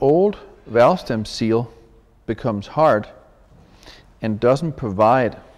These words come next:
a good sealing between the seal and the stem. And as the valve is operating, this allows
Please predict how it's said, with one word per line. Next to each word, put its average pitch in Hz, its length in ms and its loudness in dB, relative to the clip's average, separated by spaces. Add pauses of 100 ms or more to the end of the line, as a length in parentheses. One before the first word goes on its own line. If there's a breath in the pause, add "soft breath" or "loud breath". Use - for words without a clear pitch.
(460 soft breath)
a 104 80 -6
good 123 240 -2
sealing 135 400 0
between 120 680 -4
the 98 80 -8
seal 131 480 0
and 104 140 -6
the 92 60 -6
stem. 110 480 -2 (1040 soft breath)
And 107 120 -4
as 120 400 0
the 110 120 -2
valve 107 400 2
is 101 100 -6
operating, 120 720 2 (680 soft breath)
this 120 220 -2
allows 113 460 2